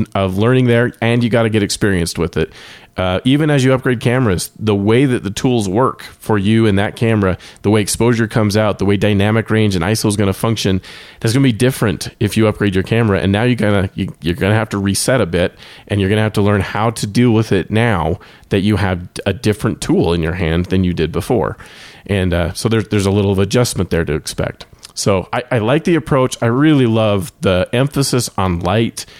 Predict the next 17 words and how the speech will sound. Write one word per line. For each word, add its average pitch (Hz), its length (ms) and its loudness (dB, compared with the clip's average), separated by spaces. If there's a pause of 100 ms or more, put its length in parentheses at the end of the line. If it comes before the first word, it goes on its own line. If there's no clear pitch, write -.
(160)
I 101 100 0
think 139 420 -2
I 120 200 0
need 117 320 2
to 110 80 2
make 104 200 2
sure 101 220 0
I 104 60 2
include 101 320 0
that 98 160 2
a - 20 0
lot 95 240 -2
more 95 180 2
as 90 200 -2
I 98 180 -2
teach 123 340 -2
photographers 120 720 -2